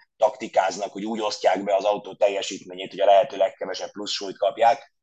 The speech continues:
de mégiscsak azt mondják, hogy „Itt vagyunk mi is, és nekünk nincs defektünk, tehát ha mi meg tudjuk oldani, akkor ti is meg tudnátok oldani valószínűleg.”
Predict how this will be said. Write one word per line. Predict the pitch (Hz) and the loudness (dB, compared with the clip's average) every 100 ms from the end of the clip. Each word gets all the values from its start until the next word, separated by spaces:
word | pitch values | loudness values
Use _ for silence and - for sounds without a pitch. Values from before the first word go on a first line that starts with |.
| _ _ | _ _
de | - 127 | 0 0
mégiscsak | 147 123 - 127 | 2 -4 -4 0
azt | 113 | 0
mondják, | 110 113 - | 2 2 2
hogy | 120 | -2
„Itt | 131 | 0
vagyunk | 107 101 104 104 | -2 -2 -8 -8
mi | 113 | -8
is, | 123 120 - | -6 -8 -6
és | 110 | -4
nekünk | 110 107 113 | -2 -2 -6
nincs | 123 123 | -6 -2
defektünk, | 104 98 - - 107 101 | 0 2 0 -4 -14 -6
tehát | 98 | -4
ha | 113 | -4
mi | 123 | 0
meg | 120 113 | 0 0
tudjuk | 110 101 110 | -8 -8 -4
oldani, | 107 104 113 113 _ _ | -2 0 -2 -8 _ _
akkor | - - 113 | -18 -8 -8
ti | 120 | -6
is | 120 - | -6 -2
meg | 95 | -2
tudnátok | - 98 92 87 82 | -2 -4 0 -2 -4
oldani | 98 95 92 87 | -6 -4 -6 -2
valószínűleg.” | 92 92 - 107 113 120 | -4 -4 -8 -2 2 2